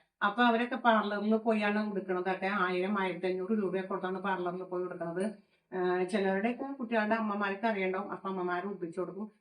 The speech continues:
ചില വീട്ടില് അമ്മമാർക്കും അറിയണ്ടാവില്ല. അപ്പൊ എന്റെ വീട്ടിൽ എന്നെ സംബന്ധിച്ച്, ആ, എന്റെ മോൾക്ക് ഉടുക്കാനൊന്നും അറിയില്ലായിരുന്നു. അപ്പൊ ഞാനാണ് ഉടുപ്പിച്ചു കൊടുത്തുകൊണ്ടിരിക്കുന്നത്. പിന്നെ കോളേജിലേക്കും അല്ലെങ്കിൽ ജോലി സ്ഥലത്തൊക്കെ പോയിക്കൊണ്ടിരുന്നപ്പോ ഞാൻ,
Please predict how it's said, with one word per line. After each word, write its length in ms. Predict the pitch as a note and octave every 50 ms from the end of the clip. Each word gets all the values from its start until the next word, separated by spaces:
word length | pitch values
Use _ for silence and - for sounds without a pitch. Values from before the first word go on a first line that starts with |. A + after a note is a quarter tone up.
| _ _ -
ചില 180 | G#3+ G#3 G#3+ B3
വീട്ടില് 300 | C#4 C#4+ A#3+ B3 B3+ C#4+
അമ്മമാർക്കും 600 | - A#3+ A#3 A3+ A3+ A3+ A3+ A3+ A3 A3 C#4 C4
അറിയണ്ടാവില്ല. 500 | A#3 G#3+ G3+ G3+ F#3+ G3 F#3+ F#3+ G3 G3+
അപ്പൊ 160 | G3+ A#3+ B3 B3 - _ _ _ -
എന്റെ 320 | A#3+ B3 C4+ D4 E4+ F#4+
വീട്ടിൽ 300 | F#4 F#4 E4+ D4+ C#4+ C#4+
എന്നെ 200 | C#4 C#4+ C#4 C#4
സംബന്ധിച്ച്, 640 | C#4 C#4 C4 B3 A#3+ A#3 G#3+ A#3 B3 B3 B3+ - A3
ആ, 260 | A3 A3 A3 G#3+ G#3+
എന്റെ 300 | A3 G#3+ A3+ A#3 A#3 C#4
മോൾക്ക് 360 | C#4+ C#4+ A#3+ A3+ A3 A3 -
ഉടുക്കാനൊന്നും 460 | B3+ B3 A3+ A3 A#3 A3+ A3+ A3+ A3+ G#3
അറിയില്ലായിരുന്നു. 460 | G3 G3 G3 G3 F#3+ F#3 F#3 F#3+ F#3+
അപ്പൊ 120 | F#3+ G#3
ഞാനാണ് 580 | G#3 G3+ G3 G3 G3 G#3+ A3+ A3+ A3 A3+ A#3 A3+
ഉടുപ്പിച്ചു 360 | A3 G#3 F#3+ - F#3+ G3 A3
കൊടുത്തുകൊണ്ടിരിക്കുന്നത്. 840 | G#3 G3 F#3+ F#3+ F#3 F#3 F#3+ F#3 F#3+ F#3+ F3+ F3+ F3 F3 F#3+ A3 A3 - _ _ _ _ _ _ -
പിന്നെ 340 | G#3+ G3 G3 G#3 A3+ - -
കോളേജിലേക്കും 680 | A3 G#3 G#3 G3+ G3+ G3+ G3 G3 F#3+ A3 A3 A#3 A3 -
അല്ലെങ്കിൽ 480 | G3+ G3 G3 F#3+ F#3+ G3 G#3 G#3+ G#3
ജോലി 240 | G#3 G#3+ G3 F#3+ F#3+
സ്ഥലത്തൊക്കെ 340 | G3 G3+ F#3+ F#3 G#3 G#3 A3
പോയിക്കൊണ്ടിരുന്നപ്പോ 640 | A3 A3 G#3+ F#3+ - G3 G3+ G#3 G#3 G3+ - G#3+
ഞാൻ, 260 | G3+ G3 F#3+ G#3+ A3+